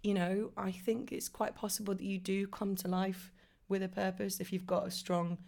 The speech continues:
vocation. Like, I can't think of any other reason why a two-year-old child would suddenly want to just know t-, to want to be an actor. For me, that's, I came here with that.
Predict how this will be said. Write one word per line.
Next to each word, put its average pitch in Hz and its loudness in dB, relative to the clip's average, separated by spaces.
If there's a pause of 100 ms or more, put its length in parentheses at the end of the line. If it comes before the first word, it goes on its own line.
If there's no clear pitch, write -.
(420)
vocation. 185 2
Like, 185 0
I 196 4
can't 190 -2
think 185 0
of 185 2
any 208 4
other 185 2
reason 180 2
why 160 0 (920)
a 180 -2
two-year-old 180 4
child 170 4
would 180 2 (160)
suddenly 185 2
want 185 2
to 175 -2
just 180 -4
know 180 4
t-, 180 -2 (160)
to 185 -6
want 180 2
to 185 -6
be 175 0
an 170 2
actor. 180 -2
For 220 0
me, 190 4
that's, 190 -2
I 170 2
came 185 2
here 170 0
with - -6
that. - -6